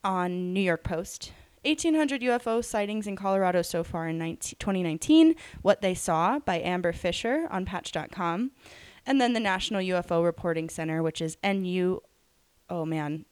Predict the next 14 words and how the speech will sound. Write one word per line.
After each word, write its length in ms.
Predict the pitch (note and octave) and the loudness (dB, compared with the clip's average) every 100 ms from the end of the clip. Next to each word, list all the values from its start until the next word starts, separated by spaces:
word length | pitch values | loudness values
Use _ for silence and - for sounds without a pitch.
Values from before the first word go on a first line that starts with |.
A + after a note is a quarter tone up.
| - | 0
N 200 | A3 B3+ | 4 6
U 160 | A#3+ | 8
F 220 | A3 G#3 - | 6 4 2
O 200 | F3+ F3 | 4 4
R 200 | E3+ E3+ | 4 2
C 260 | - F3+ | 0 0
dot 220 | F3 E3 - | 2 2 2
org. 300 | D3+ - - - - - - | 0 0 -6 -16 -20 -18 2
Check 220 | D4+ D4 | 2 6
that 160 | B3 | 4
shit 160 | - G#3 | 4 0
out. 240 | F3 F3+ - - | 2 0 -2 -20
Super 340 | - - C4 G#3 | -12 -6 -2 -2
creepy. 380 | - - - | -4 -10 -12